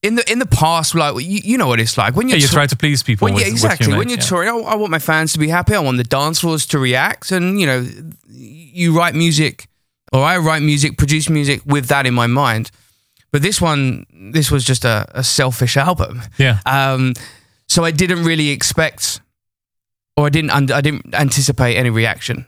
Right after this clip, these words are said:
Speaker 1: Um, but I'm so happy, um, that people really loved it. And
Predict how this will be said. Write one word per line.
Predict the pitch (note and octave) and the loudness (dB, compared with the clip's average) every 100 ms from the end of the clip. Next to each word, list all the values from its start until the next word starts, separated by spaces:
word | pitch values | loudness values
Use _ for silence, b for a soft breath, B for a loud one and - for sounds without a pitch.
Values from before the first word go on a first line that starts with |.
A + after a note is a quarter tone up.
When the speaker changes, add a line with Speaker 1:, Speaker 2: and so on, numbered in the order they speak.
| _ | _
Speaker 1:
Um, | A#2+ A2+ A2 A#2 - - | 0 2 2 0 -2 -2
but | C3+ | 0
I'm | B2+ B2 | 2 0
so | - - - D3 C3 | -2 -2 0 0 0
happy, | C3 B2 A#2+ G#2+ G#2+ | 2 2 2 0 -4
um, | - A#2 A2+ A2+ A#2 | -8 -4 -2 -2 -2
that | A2+ | 0
people | C3+ B2 B2 | 2 2 2
really | A#2+ A#2 | 2 2
loved | A2+ B2 - | 2 0 0
it. | G2 | 0
And | A2+ A#2 A#2 | 0 0 -4